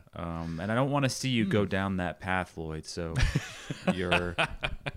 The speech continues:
Speaker 1: you're still
Speaker 2: Buying
Speaker 1: a
Speaker 2: the
Speaker 1: young
Speaker 2: feet pics
Speaker 1: man.
Speaker 2: or, or, or selling them.
Speaker 1: Yeah.
Speaker 2: Um, listen, I
Speaker 1: You
Speaker 2: mean, that's,
Speaker 1: know,
Speaker 2: that's a, that's a
Speaker 1: w-,
Speaker 2: niche
Speaker 1: you've,
Speaker 2: industry.
Speaker 1: you've,
Speaker 2: I, I
Speaker 1: you've located the problem.
Speaker 2: Yeah,
Speaker 1: You know,
Speaker 2: yeah.
Speaker 1: start, start addressing it now.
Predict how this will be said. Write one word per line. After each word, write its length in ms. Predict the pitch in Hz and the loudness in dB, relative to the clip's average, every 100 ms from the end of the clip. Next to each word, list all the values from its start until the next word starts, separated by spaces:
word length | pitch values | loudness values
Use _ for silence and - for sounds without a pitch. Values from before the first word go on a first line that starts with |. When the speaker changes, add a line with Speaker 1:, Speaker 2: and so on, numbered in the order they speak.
| - - - - | -8 -10 -10 -4
Speaker 1:
you're 220 | 98 104 | 4 4
still 220 | 98 - 139 | 6 10 12
Speaker 2:
Buying 200 | 170 107 | 12 10
Speaker 1:
a 20 | |
Speaker 2:
the 80 | 104 | 8
Speaker 1:
young 280 | 113 113 | 8 8
Speaker 2:
feet 20 | 95 | 6
pics 240 | 98 98 | 8 6
Speaker 1:
man. 180 | 101 117 | 6 4
Speaker 2:
or, 80 | 110 | 2
or, 180 | 113 113 | 0 0
or 160 | 110 | -2
selling 360 | - 123 104 92 | 0 2 2 -2
them. 300 | 82 - 95 | -6 -6 -2
Speaker 1:
Yeah. 220 | 101 98 90 | 0 2 0
Speaker 2:
Um, 200 | 90 90 - - - - | -2 -8 -16 -20 -16 0
listen, 300 | 185 196 92 | 2 2 2
I 40 | |
Speaker 1:
You 80 | 98 | 2
Speaker 2:
mean, 80 | 120 | 4
that's, 180 | 160 190 | 2 4
Speaker 1:
know, 20 | |
Speaker 2:
that's 240 | 165 - | 4 4
a, 80 | 135 | 2
that's 220 | 117 151 | 2 2
a 80 | 110 | 0
Speaker 1:
w-, 140 | 110 135 | 2 0
Speaker 2:
niche 140 | - | 2
Speaker 1:
you've, 60 | 131 | 0
Speaker 2:
industry. 240 | 117 113 82 | 4 4 4
Speaker 1:
you've, 60 | 87 | 6
Speaker 2:
I, 200 | 123 131 | 6 6
I 100 | 113 - - - - | 4 -6 -14 -14 -8
Speaker 1:
you've 300 | 104 117 98 113 | 0 0 2 6
located 540 | 139 139 139 135 127 | 8 8 8 8 6
the 60 | 110 | 4
problem. 800 | - 113 113 107 110 110 110 107 117 120 | 4 6 6 6 4 4 2 0 -8 -6
Speaker 2:
Yeah, 440 | 113 110 90 85 | -2 0 0 -2
Speaker 1:
You 80 | 98 | 0
know, 200 | 95 98 | 0 0
Speaker 2:
yeah. 60 | 98 | 0
Speaker 1:
start, 440 | 95 85 120 - | -2 2 2 2
start 340 | - - 117 110 | -2 2 4 4
addressing 500 | 90 98 98 104 87 | 4 2 2 0 -2
it 120 | - | -2
now. 340 | 85 85 82 | -2 -4 -6